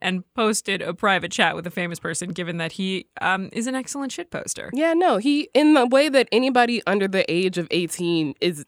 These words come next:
Speaker 2: it's not even like you are a shit poster, you're just born that way.
Speaker 1: Okay, so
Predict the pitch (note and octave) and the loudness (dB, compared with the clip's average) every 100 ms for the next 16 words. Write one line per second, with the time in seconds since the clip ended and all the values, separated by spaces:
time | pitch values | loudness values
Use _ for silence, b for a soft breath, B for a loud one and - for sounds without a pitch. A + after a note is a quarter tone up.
0 | _ - - D4 E4+ F#4+ D4+ B3+ A3 F#3 | _ -4 2 4 6 4 2 0 0 0
1 | - G3 - D#3 E3+ F#3+ A#3+ - B3+ B3 | 0 -4 2 4 4 2 -2 0 0 0
2 | - A#3+ A3 G#3+ G#3 F#3 C#3+ D#3 D#3 C3+ | -2 -6 -2 0 0 -2 0 0 2 -2
3 | A2+ - E2+ C#2 G#2 - _ B B B | -4 -4 -6 -6 -10 -14 _ B B B
4 | C#4+ - A3 F3+ D#3+ - G#3 G3 | -4 -2 0 0 0 -2 -2 -2